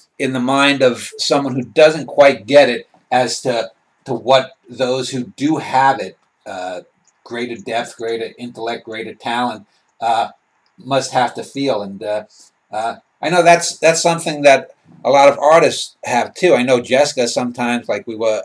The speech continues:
out walking today, or sometimes when she's in her moods,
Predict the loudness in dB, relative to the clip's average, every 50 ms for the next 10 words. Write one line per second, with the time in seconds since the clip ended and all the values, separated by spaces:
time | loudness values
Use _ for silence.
0 | -6 -6 -4 -4 -4 -4 -8 _ _ _ _ -6 -2 -2 -2 -2 -4 -8 -14 -12
1 | -6 -2 0 0 0 0 -2 -4 -6 -8 -10 -8 -8 -8 -8 -8 -8 -8 -8 -8
2 | -10 -16 _ _ _ _ _ -20 -20 _ _ _ -8 -6 -6 -6 -6 -8 -8 -8
3 | -8 -8 -6 -4 -2 -2 -2 -4 -8 -12 -14 -14 -16